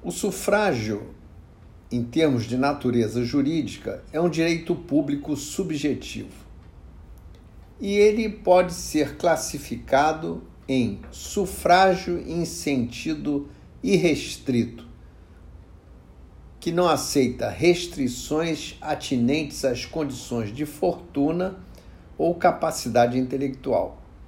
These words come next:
De qualquer forma, ele sofre limitações, como os conscritos, durante suas obrigações militares,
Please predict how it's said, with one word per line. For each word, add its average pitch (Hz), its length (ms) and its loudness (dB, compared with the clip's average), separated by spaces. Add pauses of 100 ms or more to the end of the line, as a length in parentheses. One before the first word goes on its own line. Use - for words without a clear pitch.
(120)
De - 120 -18
qualquer 185 400 4
forma, 147 560 4 (720)
ele 147 180 -2
sofre 131 480 2
limitações, 160 960 0 (440)
como 147 380 0
os 147 200 0
conscritos, 175 1080 0 (420)
durante 131 380 4
suas 120 300 -2
obrigações 110 680 -2
militares, 147 840 0